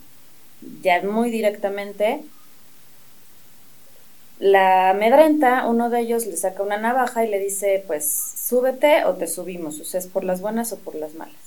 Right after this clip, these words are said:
Menciona que la llevaron a un hotel, eh, ahí en la colonia Doctores, que también es otra colonia muy complicada, eh, y que el mismo recepcionista era cómplice de estos tipos,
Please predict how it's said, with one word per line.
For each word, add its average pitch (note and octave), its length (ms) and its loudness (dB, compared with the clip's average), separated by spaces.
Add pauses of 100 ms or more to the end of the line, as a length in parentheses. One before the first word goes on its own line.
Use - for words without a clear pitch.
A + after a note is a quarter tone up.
(880)
Menciona E4 600 0
que C4 100 2
la A3 120 4
llevaron A#3+ 580 2
a G#3 160 0
un A3+ 140 0
hotel, G#3+ 480 2 (400)
eh, F#3 580 -2 (160)
ahí G3+ 240 4
en A3 100 -2
la A3 120 2
colonia G3 400 0
Doctores, A#3+ 500 0
que - 80 -12
también F3+ 300 -8
es F#3 120 -8
otra F#3 240 -8
colonia E3+ 380 -10
muy E3+ 240 -16
complicada, G3+ 800 -4 (720)
eh, G#3+ 380 0
y A#3+ 180 -2
que B3+ 360 2
el C4 120 4
mismo E4 280 2
recepcionista A#3 1000 0
era A3+ 340 2
cómplice G#3+ 680 -2
de F3 480 -2
estos F#3 340 -8
tipos, G#3+ 480 -4